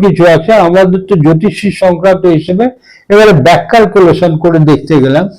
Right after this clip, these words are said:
এবারে দেখুন, যখন উনি যে-, এই নিলেন, সেই সময় বৃহস্পতি দু নম্বরে আছে এবং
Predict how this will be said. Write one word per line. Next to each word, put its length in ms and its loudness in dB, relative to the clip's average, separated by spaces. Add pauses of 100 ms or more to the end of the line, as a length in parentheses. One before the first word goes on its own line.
(380)
এবারে 300 4
দেখুন, 280 2 (560)
যখন 220 2 (100)
উনি 140 4 (120)
যে-, 220 2
এই 80 4 (220)
নিলেন, 300 2 (260)
সেই 180 2 (100)
সময় 320 2 (560)
বৃহস্পতি 680 2 (140)
দু 80 4 (100)
নম্বরে 380 2 (100)
আছে 200 -4 (760)
এবং 140 2